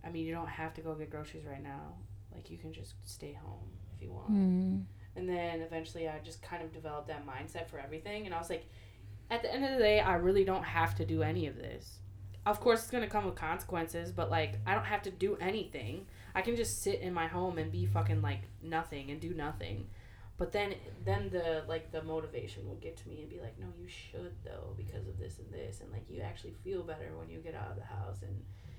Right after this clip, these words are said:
Speaker 1: so now, like, even, even to this day, like, I'm not, I'm not scared like that anymore. Like, I'm never like, "Oh," s-, when I know that he's out of prison, like, right now he's in prison, so I don't think about it at, I hardly think about him, but sometimes I will.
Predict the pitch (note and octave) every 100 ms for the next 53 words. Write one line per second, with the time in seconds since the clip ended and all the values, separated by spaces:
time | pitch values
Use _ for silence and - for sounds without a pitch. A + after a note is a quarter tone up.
0 | - - - - - - F#3+ F3+ F3 F3
1 | E3 - C#4+ D4+ A#3+ - - D4 C#4+ C#4+
2 | G#3+ F3+ F3+ F3+ G3 F#3+ F#3 - G3 B3
3 | A3 F3+ F3+ F3+ - - - - - -
4 | - - - - - - - - F#3 G3+
5 | G3+ F3 F3 - - - E3+ E3+ F3 F#3+
6 | A3 A3+ B3+ B3 B3+ C4 C4 C4+ B3 F3
7 | - F3+ F3+ F#3 F3+ E3 - G3+ F3+ -
8 | - - - G3 F#3+ A3 A3 F#3+ E3+ F3+
9 | G3+ G3+ - F#3+ F3 E3 D#3+ - E3 E3
10 | F#3+ G3 E3 D#3 D#3+ D3+ D3+ E3 D#3+ D#3
11 | D#3+ D#3 D3+ D#3 D3+ D3+ D#3+ D#3 D3+ D3+
12 | D3 D3 D3 D3 - D#3 D#3+ - E3 E3
13 | F3 E3 D#3 D#3+ E3+ E3+ G3+ G3+ F3 E3
14 | F3 E3+ - E3 E3 D3+ D3 D3 D#3 G3